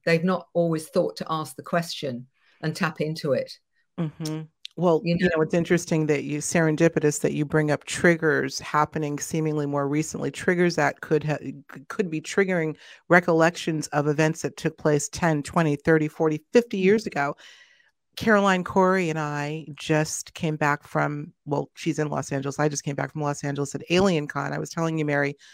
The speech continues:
Speaker 2: <clears throat>
Speaker 1: Mm.
Speaker 2: where we filmed a podcast on location there and discussed just that, that there seems to be this rash of people having these spontaneous triggers in this, within this time period. And, um,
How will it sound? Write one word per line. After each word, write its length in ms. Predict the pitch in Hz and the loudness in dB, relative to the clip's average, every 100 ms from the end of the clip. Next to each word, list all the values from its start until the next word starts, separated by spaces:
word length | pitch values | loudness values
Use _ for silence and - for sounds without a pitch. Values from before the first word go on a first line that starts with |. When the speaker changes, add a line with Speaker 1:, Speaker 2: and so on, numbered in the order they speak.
| - | -20
Speaker 2:
<clears throat> 260 | _ - | _ -12
Speaker 1:
Mm. 320 | - 208 180 | 0 4 4
Speaker 2:
where 160 | 156 156 | 4 4
we 260 | 147 160 156 _ | 4 0 -2 _
filmed 240 | 165 156 | 2 2
a 80 | 156 | 0
podcast 680 | 151 - 156 - 151 143 - | -2 0 0 0 -2 -2 -4
on 200 | 170 147 | -2 -2
location 560 | 147 - 160 156 165 151 | -2 -2 -2 -2 -2 0
there 320 | 147 139 139 - - | 0 0 -4 -8 -12
and 140 | - 156 | -2 0
discussed 400 | 160 - 143 - | 0 2 0 2
just 240 | 147 - | -2 0
that, 260 | 143 135 131 _ _ _ - | 0 0 -2 _ _ _ 2
that 160 | 156 | 4
there 120 | 160 | 4
seems 380 | 151 - 180 175 | 4 2 2 2
to 120 | - | 0
be 180 | 156 156 | 0 2
this 180 | 147 - | 0 0
rash 380 | 156 156 156 - - | 2 4 4 -2 -2
of 200 | 147 160 _ - | -2 -4 _ -2
people 380 | 208 202 208 | 0 4 4
having 400 | 180 170 165 165 | 2 2 2 0
these 160 | 147 139 | -2 -4
spontaneous 600 | - 143 - 196 208 185 | -4 -4 0 2 2 0
triggers 580 | - - 202 175 147 139 - _ _ _ _ - | -4 4 4 6 2 0 -10 _ _ _ _ 4
in 200 | 185 208 | 6 10
this, 220 | 220 226 | 8 8
within 300 | 165 170 190 | 2 2 4
this 160 | 180 170 | 2 -2
time 320 | - 180 208 | 0 0 0
period. 640 | - 160 156 165 - 175 - - - - - | -2 -6 -6 -6 -8 -10 -14 -20 -20 -8 2
And, 520 | 165 156 156 156 160 _ _ _ _ _ | 4 6 2 0 -6 _ _ _ _ _
um, 380 | 165 160 160 156 | 0 2 0 -4